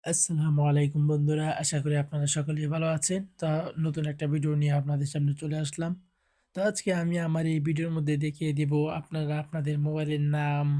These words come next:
র্যাম কোথা থেকে দেখবেন। তো আপনারা হয়তো অনেকেই জানেন না এগুলো কোথা থেকে দেখতে হয়। এগুলো কোথা থেকে দেখতে হয় এটা হয়তো অনেকেই জানেন না। তো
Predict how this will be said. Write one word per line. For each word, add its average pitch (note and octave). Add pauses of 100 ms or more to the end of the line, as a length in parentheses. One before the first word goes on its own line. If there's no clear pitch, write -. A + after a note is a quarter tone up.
(200)
র্যাম D3 (160)
কোথা F#3
থেকে D3
দেখবেন। C#3+ (760)
তো -
আপনারা D#3+
হয়তো D#3+
অনেকেই F3+
জানেন D3+ (100)
না D#3 (420)
এগুলো E3 (120)
কোথা F3
থেকে D3+ (100)
দেখতে D3 (100)
হয়। D3+ (960)
এগুলো E3+ (140)
কোথা E3+
থেকে D#3
দেখতে D#3+ (100)
হয় E3 (160)
এটা D3+
হয়তো D#3 (140)
অনেকেই E3 (140)
জানেন D3
না। B2 (460)
তো -